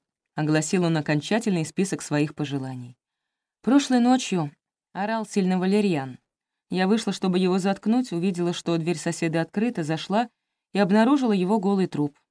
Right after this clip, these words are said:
Все», — скороговоркой отбоярилась Глаша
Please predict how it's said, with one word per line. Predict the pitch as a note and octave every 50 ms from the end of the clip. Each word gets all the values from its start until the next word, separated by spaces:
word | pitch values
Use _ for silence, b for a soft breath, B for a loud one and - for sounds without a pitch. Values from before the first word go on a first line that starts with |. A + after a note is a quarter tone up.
| _ _ _ _
Все», — | - - - F3 E3+ D#3+ D3+ D3+ - _ _ _ _
скороговоркой | - - - D#3+ D#3 D3 E3 D#3+ D#3 E3 D#3+ D#3 - D#3 D3 C#3+ b b b _
отбоярилась | - D#3 D3 D3 D#3 D#3+ D#3 D#3+ E3 D#3+ D3+ D3 C#3+ C#3+ - C3
Глаша | B2+ C#3+ F3+ B3 - - - F3+